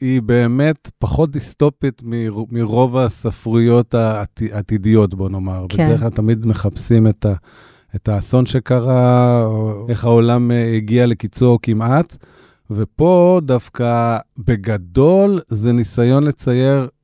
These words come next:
Speaker 1: עתיד טוב יותר. זאת אומרת, הפוסט-קפיטליזם מנסה לפתור בעיה, לפתור את העולם ה-, ההיפר-קפיטליסטי, שיש בו המון פערים, והמון, אה, חוסר שוויון וחוסר צדק,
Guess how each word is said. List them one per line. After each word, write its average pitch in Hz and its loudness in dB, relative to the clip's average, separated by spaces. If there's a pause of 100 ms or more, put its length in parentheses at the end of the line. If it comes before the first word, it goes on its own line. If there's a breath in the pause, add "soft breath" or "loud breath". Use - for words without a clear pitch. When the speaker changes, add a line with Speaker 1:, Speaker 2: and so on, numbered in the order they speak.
Speaker 1:
עתיד 135 -4 (220)
טוב 214 2
יותר. 110 -6
זאת - -10
אומרת, 104 -2
הפוסט-קפיטליזם 135 0
מנסה 120 -4
לפתור 139 -2
בעיה, 117 -4 (140)
לפתור 117 0 (640 soft breath)
את - -4
העולם 117 4
ה-, 127 4 (360)
ההיפר-קפיטליסטי, 117 0
שיש 104 -6
בו 107 2
המון 110 0
פערים, 110 2 (480 loud breath)
והמון, 110 2
אה, 113 2
חוסר 117 -4
שוויון 120 0
וחוסר 117 -6
צדק, 127 0